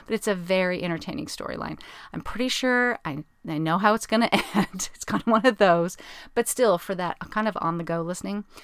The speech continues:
I've really enjoyed that. The other book, I'm embarrassed to tell you that I'm still reading because I read it at night before I go to sleep, which means I read about one page a night, and that's gonna take me a long time to <laughs> get through a book.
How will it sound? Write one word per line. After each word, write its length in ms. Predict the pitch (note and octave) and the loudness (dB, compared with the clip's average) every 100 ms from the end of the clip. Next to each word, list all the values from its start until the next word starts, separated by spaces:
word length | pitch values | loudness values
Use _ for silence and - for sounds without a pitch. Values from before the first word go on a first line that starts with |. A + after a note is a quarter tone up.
| - - - | -20 -18 -10
I've 140 | F3+ | -6
really 200 | F#3 E3+ | -4 -2
enjoyed 320 | E3 D#3 D3+ | -4 -2 -4
that. 320 | D3 C#3+ - - - - - - - | -2 -4 -4 -14 -20 -20 -20 -8 2
The 80 | |
other 160 | C#4 A4 | 4 6
book, 220 | C4+ F#3 | 6 4
I'm 120 | F#3 | 4
embarrassed 400 | F#3+ E3 E3+ B3 | 0 0 0 0
to 60 | - | -2
tell 200 | - G3+ | -4 -2
you 100 | F3+ | -2
that 100 | D3+ | -2
I'm 100 | E3+ | -2
still 320 | - - G3+ | -2 -2 -2
reading 340 | F3 E3+ E3+ D3 | -2 -2 -2 -2
because 260 | D#3+ F3 | -2 -4
I 60 | D#3 | -4
read 280 | D#3 E3+ G#3+ | -2 0 0
it 100 | F3+ | 0
at 120 | - | 0
night 560 | E3+ E3+ D#3 G#3+ - - - - - | 0 2 2 0 -4 -8 -12 -20 -12
before 280 | - - F#3 | -8 0 0
I 40 | |
go 120 | F3+ E3+ | 2 0
to 80 | |
sleep, 440 | E3 - E3 F#3 - | 0 -2 0 -2 -2
which 180 | E3+ - | -6 -4
means 200 | E3+ D3 | -2 -2
I 40 | |
read 340 | C#3+ D#3 E3 - | -4 -4 -6 -4
about 220 | - - | -4 -4
one 320 | D#3 E3 D#3+ | -2 -2 0
page 260 | F3 F#3+ F3 | -2 -6 -4
a 40 | |
night, 300 | D#3+ D3 D#3 - | -4 -4 -4 -4
and 140 | F3 | -2
that's 180 | E3 F#3 | -2 -4
gonna 200 | G#3+ G3 | -6 -6
take 240 | - E3 | -8 -8
me 80 | D#3+ | -6
a 60 | D3+ | -4
long 240 | D#3 C#3+ | -2 -4
time 240 | - - | -6 -10
to 80 | - | -6
<laughs> 0 | |
get 240 | - - - | -2 -2 2
through 240 | A#3+ C4+ | 4 4
a 100 | - | 2
book. 420 | G3+ - G#3 - | 0 -2 -4 -8